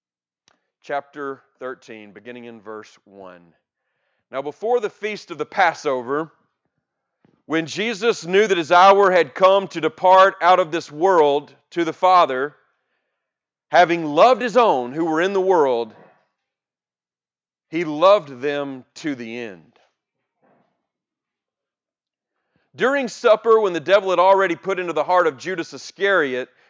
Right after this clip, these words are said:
Simon's son, to betray him, Jesus, knowing that the Father had given all things into his hand,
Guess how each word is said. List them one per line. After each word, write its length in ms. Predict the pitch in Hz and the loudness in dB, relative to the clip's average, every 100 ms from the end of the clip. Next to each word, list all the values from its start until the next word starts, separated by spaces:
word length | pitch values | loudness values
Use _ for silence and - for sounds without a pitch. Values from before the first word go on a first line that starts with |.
| _ | _
Simon's 540 | - 190 180 160 135 | -6 -2 -2 -4 -8
son, 540 | - - 214 190 147 131 | -12 -6 -2 0 -2 -8
to 100 | 143 | -16
betray 460 | 123 - 233 240 | -16 -4 0 0
him, 420 | 135 123 117 117 117 _ _ _ _ _ _ _ _ _ _ _ _ _ _ 104 | -2 -8 -10 -12 -18 _ _ _ _ _ _ _ _ _ _ _ _ _ _ _
Jesus, 800 | 143 233 127 107 - - - _ _ _ _ _ | -6 -4 -4 -12 -16 -20 -20 _ _ _ _ _
knowing 680 | 110 156 208 180 143 120 117 | -4 2 4 4 0 -8 -12
that 120 | 120 | -12
the 80 | 123 | -10
Father 480 | - 151 147 127 123 | -2 2 2 0 -4
had 240 | 127 113 | -8 -8
given 220 | 139 127 | -10 -6
all 220 | 135 131 | -4 -4
things 400 | 127 143 131 120 | -4 -10 -10 -12
into 180 | 123 117 | -12 -12
his 140 | 107 123 | -14 -14
hand, 400 | 135 120 98 | -12 -12 -14